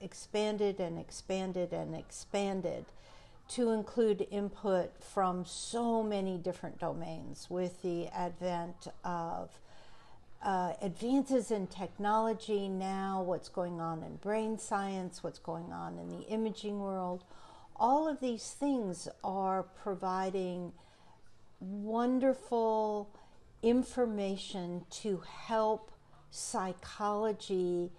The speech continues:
include the whole person.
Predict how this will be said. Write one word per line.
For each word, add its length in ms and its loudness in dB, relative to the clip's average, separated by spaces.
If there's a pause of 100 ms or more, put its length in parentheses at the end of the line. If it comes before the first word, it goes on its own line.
(720)
include 1300 4 (720)
the 240 0
whole 1040 10 (180)
person. 760 0